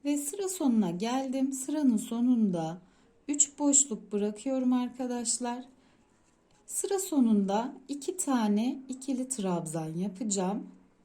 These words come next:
Saymamıştım ama zincirim de tam denk geldi. Bakın,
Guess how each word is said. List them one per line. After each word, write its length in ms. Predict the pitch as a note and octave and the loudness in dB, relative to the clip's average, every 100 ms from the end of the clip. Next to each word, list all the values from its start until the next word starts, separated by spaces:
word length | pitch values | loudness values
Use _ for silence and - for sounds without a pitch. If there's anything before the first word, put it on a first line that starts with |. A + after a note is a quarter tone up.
| _ _ _ _ _ _ _ _ _ _ _ _ _ _ _ _ _ _ _ _ _ _ C4 | _ _ _ _ _ _ _ _ _ _ _ _ _ _ _ _ _ _ _ _ _ _ -10
Saymamıştım 960 | - - C4+ C4 A3 F#3 F#3 F#3 A3+ | -6 0 4 4 4 2 0 0 4
ama 340 | C#4 G#3 C4 F4+ | 6 6 2 -2
zincirim 560 | A3+ A3+ G#3 F#3+ F#3 | 0 2 2 2 0
de 120 | F3+ F#3 | 0 -2
tam 360 | G3 F3+ F3 | -4 -4 -4
denk 320 | D#3+ E3+ F3+ | -4 -8 -10
geldi. 600 | - G#3+ F#3 E3+ F3 A#3 C#4+ - _ _ _ _ _ _ _ | -6 -4 -4 -4 -4 -6 -8 -16 _ _ _ _ _ _ _
Bakın, 300 | A3+ - F3 | -8 -4 -8